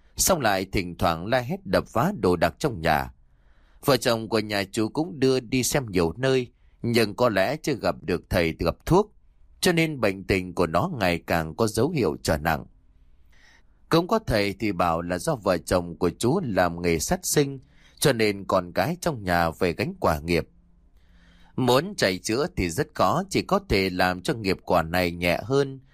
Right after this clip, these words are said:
bằng cách năng làm việc thiện, tu nhân tích đức. Cũng chẳng rõ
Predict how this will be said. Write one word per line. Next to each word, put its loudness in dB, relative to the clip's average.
bằng 0
cách -4
năng -4
làm 0
việc -2
thiện, 0
tu 4
nhân -2
tích -4
đức. 2
Cũng 2
chẳng 0
rõ 0